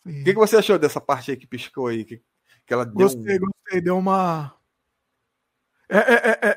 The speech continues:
Speaker 1: é pra dar pre-, é, que... Acabando a luz, né? Você fez isso na pós depois, não foi?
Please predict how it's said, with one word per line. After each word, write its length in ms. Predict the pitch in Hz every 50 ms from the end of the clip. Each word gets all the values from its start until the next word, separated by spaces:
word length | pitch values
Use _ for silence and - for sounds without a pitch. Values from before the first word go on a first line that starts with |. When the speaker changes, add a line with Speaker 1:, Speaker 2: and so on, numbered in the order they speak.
| 240 202
Speaker 1:
é 20 |
pra 160 | - - 220
dar 160 | 208 226 226
pre-, 180 | 226 - - 269
é, 220 | 285 262 233 220 220 170 156 - _ - 180
que... 100 | - 185 - - -
Acabando 480 | - 190 - 277 214 190 214 233 247 277
a 40 |
luz, 280 | 294 285 285 247 175 139
né? 160 | 165 170 185
Você 140 | - - 180
fez 240 | - 233 214 208 202
isso 180 | 220 - -
na 100 | 262 262
pós 300 | 262 - 247 226 208 185
depois, 320 | 170 180 - - 180 165 151
não 80 | 160
foi? 260 | 151 - 214 226 247